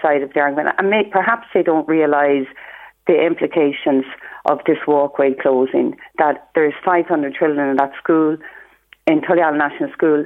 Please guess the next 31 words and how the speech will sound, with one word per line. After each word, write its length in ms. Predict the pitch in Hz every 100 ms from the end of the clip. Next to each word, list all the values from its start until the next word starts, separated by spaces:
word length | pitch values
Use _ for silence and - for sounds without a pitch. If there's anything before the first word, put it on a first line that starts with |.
| 147
who 140 | 175
walk 400 | 151 180 196 202
that 200 | 185 160
walk 320 | 143 147 143 156
now, 200 | 143 143
who 180 | 175
never 420 | 175 180 196 185 175
could 320 | - 165 156
before, 440 | 139 135 143 135
Jerry. 400 | 131 139 131 127 - - - - - -
And 260 | 156 156 - -
if 100 | 196
it 180 | 202 -
closes, 420 | 160 143 135 143 - _ 185
that's 160 | 180 - -
the 140 | 156
end 180 | 151 147
of 80 | 139
it. 220 | 131 -
It 40 | -
will 200 | 180 165
never 360 | 170 175 160
be 180 | 151 147
revisited 640 | 143 135 147 139 - 127
again, 400 | 131 139 143 139
because 380 | 139 135 147 135 131 -
I, 80 | - -
and 160 | 156 151
I 140 | -
can 180 | 156 165
understand 580 | 170 156 147 175 151